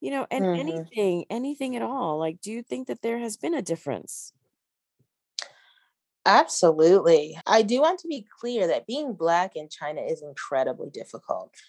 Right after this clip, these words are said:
Speaker 2: And also, I'm dark skinned. And so, like, the staring and the running, with, like, all the malarkey that happens daily,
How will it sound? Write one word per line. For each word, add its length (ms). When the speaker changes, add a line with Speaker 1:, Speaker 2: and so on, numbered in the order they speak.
Speaker 2:
And 160
also, 320
I'm 200
dark 320
skinned. 480
And 180
so, 180
like, 220
the 80
staring 760
and 180
the 300
running, 340
with, 140
like, 220
all 240
the 280
malarkey 540
that 180
happens 380
daily, 500